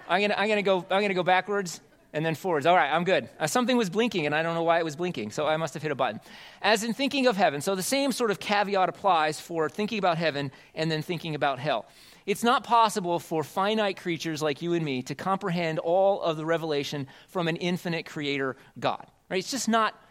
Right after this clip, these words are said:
it's not possible. I mean, I wear a watch, you wear watches, or your cell phone tells you what time it is. We calculate things in years.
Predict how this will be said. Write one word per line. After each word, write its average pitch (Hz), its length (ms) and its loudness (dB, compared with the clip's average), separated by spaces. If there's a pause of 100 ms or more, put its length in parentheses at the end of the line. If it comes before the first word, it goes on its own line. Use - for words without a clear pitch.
(100)
it's 185 60 -8
not 247 180 -2
possible. - 600 -6
I - 20 -12
mean, 180 120 -6
I 214 120 0
wear 226 180 0
a 196 60 2
watch, 170 400 0
you 226 100 -8
wear 208 160 0
watches, 175 440 0
or 143 40 -6
your 170 180 -8
cell 185 260 0
phone 170 200 -6
tells 170 220 -4
you 160 60 -6
what 151 100 -4
time 156 220 -2
it 147 60 -6
is. 143 180 -4 (160)
We 214 120 -4
calculate 185 520 -2
things 170 260 -4
in 147 140 -4
years. 170 500 -4